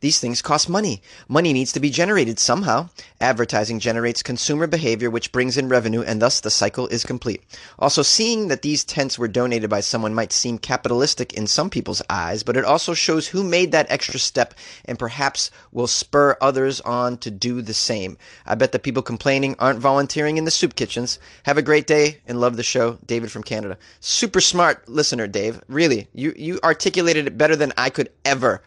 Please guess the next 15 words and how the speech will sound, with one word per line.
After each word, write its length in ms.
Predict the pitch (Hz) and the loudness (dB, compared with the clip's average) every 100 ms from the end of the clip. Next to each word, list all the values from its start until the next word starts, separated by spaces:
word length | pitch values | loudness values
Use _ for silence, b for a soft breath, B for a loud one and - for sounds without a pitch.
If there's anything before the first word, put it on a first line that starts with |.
| - | -2
articulate 520 | 117 - 123 113 104 | -2 -2 -4 -2 -2
it. 100 | 87 B B B - | -4 B B B -6
Clearly, 380 | 156 143 117 - | 0 2 2 -2
smart 400 | - 147 131 113 | -6 0 0 2
guy. 300 | 117 104 104 _ B B - | 2 2 -4 _ B B -10
Uh, 80 | 196 | -6
Canadians, 500 | 403 508 370 139 120 | 0 2 4 2 2
man, 180 | 127 151 | 0 2
you 60 | |
gotta 160 | 202 208 | 2 4
love 200 | 208 151 | 4 2
'em. 80 | 117 | 0
They're 100 | 139 | -2
good 200 | 185 156 | -2 -2
people. 320 | 175 95 | -4 -4